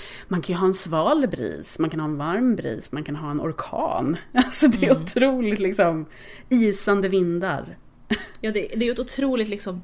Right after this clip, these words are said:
Speaker 2: brett spektrum när vi går in på varje enskilt element.
Speaker 1: Ja, men verkligen.
Speaker 2: Och på samma sätt som den, som att syret vi andas, alltså, det gör att vi lever, så kan ju en orkan eller en storm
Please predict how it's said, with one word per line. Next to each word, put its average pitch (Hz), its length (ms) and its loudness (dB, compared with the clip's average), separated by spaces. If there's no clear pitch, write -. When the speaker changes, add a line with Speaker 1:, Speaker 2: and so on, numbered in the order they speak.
Speaker 2:
brett 214 400 -6
spektrum - 840 -6
när 175 80 -4
vi 160 100 -8
går 165 140 -8
in 175 280 -4
på 165 80 -14
varje 160 360 -6
enskilt 160 680 -10
element. 185 680 -6
Speaker 1:
Ja, 175 180 4
men 170 180 2
verkligen. 165 540 -6
Speaker 2:
Och - 300 -4
på 233 120 0
samma 233 240 0
sätt 277 240 0
som 196 220 -4
den, 185 420 -4
som 190 220 -8
att 180 120 -10
syret 202 580 0
vi 170 380 -2
andas, 185 760 -6
alltså, 190 300 -4
det 180 80 -8
gör 185 260 -2
att - 260 -14
vi 180 180 -6
lever, 185 680 -8
så - 200 -10
kan 180 300 -12
ju 165 140 -6
en 165 360 -8
orkan 175 800 -6
eller 156 220 -8
en 160 140 -10
storm 180 920 -6